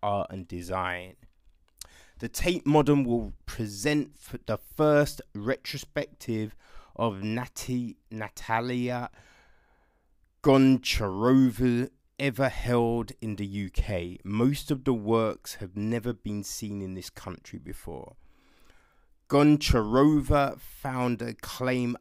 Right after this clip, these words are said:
early in her career. Aged just thirty-two,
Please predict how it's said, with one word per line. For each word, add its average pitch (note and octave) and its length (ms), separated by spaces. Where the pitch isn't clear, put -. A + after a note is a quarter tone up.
early A#2+ 380
in A2 100
her G2+ 160
career. F2+ 500
Aged C#3 500
just - 320
thirty-two, B2+ 920